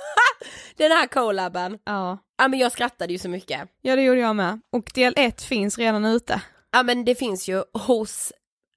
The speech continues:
Speaker 1: Sabina och Mohammed som är våra gäster idag. Och deras underbara podd Under trettio.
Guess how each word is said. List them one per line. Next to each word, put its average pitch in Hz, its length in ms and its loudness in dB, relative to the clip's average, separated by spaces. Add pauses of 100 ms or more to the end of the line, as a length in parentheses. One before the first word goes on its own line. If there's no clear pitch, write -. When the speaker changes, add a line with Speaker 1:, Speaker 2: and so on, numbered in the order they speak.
(180)
Speaker 1:
Sabina 233 480 2
och - 340 -6
Mohammed 175 600 -4
som 208 200 -6
är 226 220 4
våra 202 200 0
gäster 190 260 -4
idag. 165 280 -2
Och 233 80 4
deras 247 300 2
underbara 226 460 0
podd 202 340 -2
Under 196 380 -2
trettio. - 540 -8